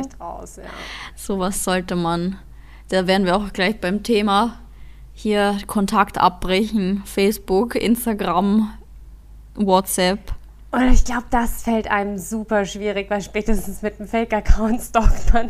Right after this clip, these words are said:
Speaker 1: dann wieder.
Speaker 2: Aber das ist der allerwichtigste Punkt. In meinen Augen. Anders
Speaker 1: Ja.
Speaker 2: kommst du nicht von einer Person los.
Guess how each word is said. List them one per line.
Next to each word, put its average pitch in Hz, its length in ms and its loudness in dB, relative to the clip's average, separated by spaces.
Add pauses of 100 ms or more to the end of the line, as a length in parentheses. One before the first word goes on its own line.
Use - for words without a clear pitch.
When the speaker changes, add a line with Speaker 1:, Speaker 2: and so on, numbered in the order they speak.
Speaker 1:
dann 247 260 2
wieder. 214 400 -10 (100)
Speaker 2:
Aber 208 260 4 (220)
das 214 280 2
ist - 300 -6
der - 120 0 (100)
allerwichtigste 208 1300 -2
Punkt. 190 500 -8 (920)
In 202 120 -2
meinen 180 260 -2
Augen. 202 440 -4 (100)
Anders 196 420 0
Speaker 1:
Ja. 226 140 0
Speaker 2:
kommst 208 380 0
du 196 300 0
nicht 196 320 -6
von - 160 -8
einer 170 220 -2
Person 175 480 -4
los. 170 360 -4